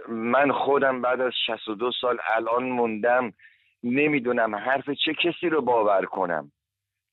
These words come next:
چه کسی الان داره پشت این قضیه، چه کسایی هستن. این همه مشکلات برای مملکت به وجود اومده.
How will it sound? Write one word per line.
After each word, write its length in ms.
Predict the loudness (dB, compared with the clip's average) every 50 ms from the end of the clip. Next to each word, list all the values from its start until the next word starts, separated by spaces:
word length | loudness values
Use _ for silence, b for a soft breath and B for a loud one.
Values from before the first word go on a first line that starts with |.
| -4 -2 -2
چه 100 | 0 0
کسی 380 | 0 -2 -2 -2 -2 0 2
الان 480 | 2 4 4 4 4 4 4 2 2 2
داره 280 | 0 2 2 2 0
پشت 380 | 0 -2 -2 -2 -2 0 0 0
این 220 | 0 -2 -2 -2
قضیه، 440 | 0 0 0 0 -2 -4 -6 -6 -4
چه 160 | -4 -4 -4 -2 -2
کسایی 400 | -4 -4 -2 0 0 0 2 2
هستن. 500 | 2 0 0 -2 -4 -4 -4 -2 -2 -4 -6 _ _ _ _ _ _ _ _ _ _ _ _
این 160 | -4 -2 -2
همه 300 | 0 0 0 2 2 2
مشکلات 600 | 2 2 2 2 2 0 0 0 2 2 0 0
برای 280 | 2 0 0 2 2 2
مملکت 480 | 2 0 0 0 0 -2 -2 0 -2 -2
به 160 | 0 0 0
وجود 360 | 0 0 -2 -2 -4 -4 -2
اومده. 420 | -2 0 0 0 0 0 -2 -2